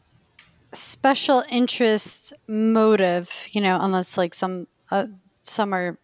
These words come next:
you know, uh, magically created, which will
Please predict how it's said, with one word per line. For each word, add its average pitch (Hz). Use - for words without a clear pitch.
you 196
know, 175
uh, 180
magically 180
created, 170
which -
will 180